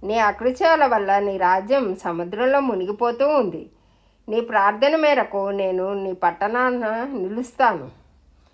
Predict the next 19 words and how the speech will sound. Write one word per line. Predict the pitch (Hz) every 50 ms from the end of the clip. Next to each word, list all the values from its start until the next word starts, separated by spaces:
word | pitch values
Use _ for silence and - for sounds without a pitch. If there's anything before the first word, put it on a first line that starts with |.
| _ _ _ _ _ _ _ -
నేనున్నంతకాలం | 202 226 247 254 247 240 247 269 294 311 339 302 302 285 262 220 208 214 220 233 240
నీ | 220 202 190
రాజ్యం | 190 180 180 185 185 202 240 254 269 247
నిలిచి | 202 180 175 180 - - 254
ఉంటుంది. | 247 226 202 - 170 160 156 131 127 - _ _ _ _ _ _ - -
కానీ | 175 160 160 175 175 170 170 170 170 175 170 - - _ _ _ _ _ _ _ _ _ _ - 226
నీవు | 233 254 277 285
ఏ | 277 247 220 185 170 180
రోజైతే | 202 247 269 277 277 311 302 311 311 330 302 302
నా | 302 277 240 202
మాటను | 190 196 196 202 208 220 226 214 214 202 175
ధిక్కరిస్తావో | 180 180 - 208 190 180 170 180 - - 190 175 170 160 165 170 170 180 185 - _ _ _ _ _ _ _ _ _ - -
ఆ | 208 220
మరుక్షణం | 220 220 220 220 233 254 247 - - 302 294 294 277 254 240
నేను | 220 202 190 180
అక్కడ | 170 165 - 185 196
నిలవనని" | 202 196 185 170 170 170 180 190 202 208 208 190 190 180 175 -
చెప్పి | 180 170 175 247 285 427 453 214 - - - _ _ _ _ _ _ _ _ -
లంకానగరంలో | 160 170 185 185 180 - 247 277 311 311 294 254 208 185 170 160 156 160 165 175 180